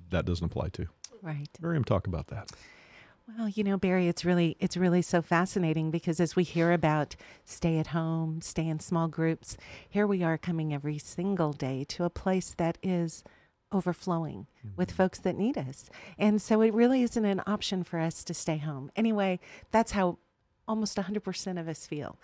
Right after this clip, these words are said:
Speaker 2: that it's
Speaker 1: Mm-hmm.
Speaker 2: just not an option. There are people that need us, and we're gonna continue to show up. Uh, we're gonna continue to be kind and make sure that they have what they need,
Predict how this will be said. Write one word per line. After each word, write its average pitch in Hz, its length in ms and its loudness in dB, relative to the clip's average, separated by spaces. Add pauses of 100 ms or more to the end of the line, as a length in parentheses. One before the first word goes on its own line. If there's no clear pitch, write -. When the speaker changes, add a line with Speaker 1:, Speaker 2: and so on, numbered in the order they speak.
(260)
Speaker 2:
that 196 100 -4
it's 196 160 0
Speaker 1:
Mm-hmm. - 60 -2
Speaker 2:
just 247 180 0
not 226 180 4
an 208 140 0
option. - 460 -4 (360)
There 185 120 2
are 180 40 2
people 208 320 -2
that 190 200 0
need 190 180 0
us, 220 160 -2
and 180 140 2
we're 175 100 0
gonna 175 180 0
continue 175 460 -2
to 165 80 -4
show 160 320 0
up. - 220 -6 (520)
Uh, 160 160 -2
we're 156 120 -6
gonna 165 200 -2
continue 180 520 0
to 180 400 0
be 190 160 0
kind 170 600 -4
and 165 360 -4
make 190 160 0
sure 190 180 2
that 185 160 2
they 190 120 2
have 175 200 0
what 180 160 2
they 170 140 4
need, 170 340 2